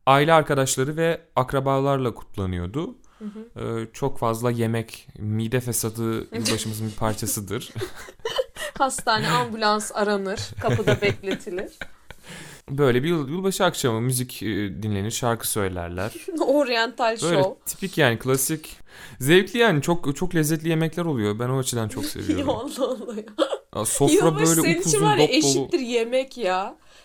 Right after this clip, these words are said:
Speaker 1: Ya tabii canım. Benim için bütün zevk ve parti, yani yemek ve içmek gerçekten.
Speaker 2: <laughs> Bu çok
Speaker 1: Beyaz
Speaker 2: güzel.
Speaker 1: şarap olacak, e, kuru, e, ve bir sürü yemek.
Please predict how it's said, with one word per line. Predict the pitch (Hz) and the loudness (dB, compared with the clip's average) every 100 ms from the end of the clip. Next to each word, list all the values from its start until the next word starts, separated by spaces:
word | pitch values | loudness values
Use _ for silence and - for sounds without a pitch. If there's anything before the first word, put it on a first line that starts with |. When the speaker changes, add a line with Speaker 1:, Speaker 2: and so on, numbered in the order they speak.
| - | 4
Speaker 1:
Ya | 151 | 4
tabii | 151 175 | 4 2
canım. | 131 110 107 | 2 -2 -4
Benim | 120 160 190 | 2 4 4
için | 190 165 - | 4 0 -2
bütün | 127 131 180 175 - - - _ - - - | -10 -2 2 2 0 -12 -20 _ -8 -8 -4
zevk | 117 117 165 160 | 0 6 4 4
ve | 139 131 | 0 2
parti, | - 117 120 - 160 208 - - - 113 | 6 6 6 4 -2 -2 -6 -18 -6 -2
yani | 110 113 117 113 | 0 0 -2 -2
yemek | 117 135 170 143 | 0 0 -2 -2
ve | 147 | -4
içmek | 127 - 127 123 - - - _ - | -2 -2 0 -2 -4 -14 -18 _ -2
gerçekten. | 120 131 110 - - 90 92 523 508 | 0 2 -2 -4 -6 -6 -6 -8 -12
Speaker 2:
<laughs> | 508 370 - | -10 -10 -6
Bu | 349 | 0
çok | 120 | 6
Speaker 1:
Beyaz | 135 156 | 6 6
Speaker 2:
güzel. | - 147 | 4 4
Speaker 1:
şarap | 143 131 | 2 2
olacak, | 127 107 110 104 104 - - | 0 0 2 0 0 -14 -8
e, | 104 101 - | -6 -4 -2
kuru, | 120 120 170 - - - - | 4 6 6 2 -4 -16 -12
e, | - 95 98 | -8 -4 2
ve | 151 170 151 | 4 4 0
bir | 139 | -2
sürü | - 123 127 | -4 0 0
yemek. | 110 104 - - | 0 0 -4 -12